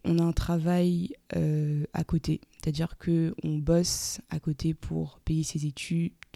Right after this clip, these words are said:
pour payer ses, ses factures, voilà. Donc, moi aussi, j'ai, enfin, j'ai fait partie de, de ces quatre-vingt-dix pour cent là.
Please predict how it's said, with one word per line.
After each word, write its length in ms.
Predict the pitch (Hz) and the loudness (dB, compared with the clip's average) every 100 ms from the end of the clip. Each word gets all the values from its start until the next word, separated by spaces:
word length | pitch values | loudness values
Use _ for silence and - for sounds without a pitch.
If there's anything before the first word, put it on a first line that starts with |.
| - | -2
pour 180 | - 156 | 0 0
payer 320 | - 160 160 | 2 2 0
ses, 400 | 151 - 151 143 - - - | -4 -4 -4 -4 -8 -20 -14
ses 120 | - 156 | -6 -2
factures, 420 | 160 - - 156 | -2 -2 -4 -2
voilà. 280 | 151 156 156 | 0 0 0
Donc, 380 | 156 165 - | -2 -2 -2
moi 120 | 175 180 | 4 4
aussi, 360 | 175 - 185 | 4 2 2
j'ai, 200 | 165 156 | 4 2
enfin, 260 | 165 170 165 - - - - - | 0 -4 -6 -8 -18 -18 -18 -4
j'ai 140 | 160 165 | 0 6
fait 140 | 185 | 6
partie 480 | 165 165 - - 175 | 6 2 0 0 4
de, 580 | 165 156 151 151 165 - - - - | 6 6 4 2 0 -2 -6 -8 -6
de 80 | 151 | -4
ces 160 | 143 | -4
quatre-vingt-dix 440 | - 165 - 160 160 | -4 -4 -2 -2 0
pour 160 | - | 0
cent 160 | - 160 | 0 2
là. 180 | 156 | 2